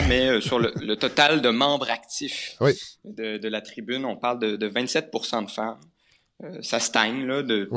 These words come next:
Speaker 1: Oui.
Speaker 2: les dernières années, ça a été à vingt-neuf pour cent.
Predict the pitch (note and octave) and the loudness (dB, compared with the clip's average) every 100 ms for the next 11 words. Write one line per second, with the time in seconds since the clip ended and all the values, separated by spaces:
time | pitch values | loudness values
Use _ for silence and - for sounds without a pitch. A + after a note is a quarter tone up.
0 | G#2+ A2+ A#2 A2+ G#2+ G2+ G#2 G#2+ A2 A2 | 0 0 -4 0 0 2 0 2 0 2
1 | A2 G#2 G#2+ A2+ A2+ A2 G#2 A2 G#2+ A2 | 0 2 0 -2 -4 -6 -4 -2 0 -2
2 | G#2 G#2+ G#2+ - A2 - A2 G#2+ G#2 A2 | -4 -8 -10 -12 -8 -6 -2 -2 -4 -6